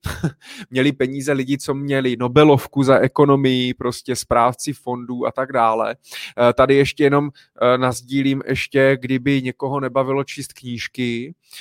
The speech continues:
eh, tak, eh, i se natočil, natočil film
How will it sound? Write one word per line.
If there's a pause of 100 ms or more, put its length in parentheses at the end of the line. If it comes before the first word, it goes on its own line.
(240)
eh,
tak, (100)
eh, (800)
i
se
natočil,
natočil
film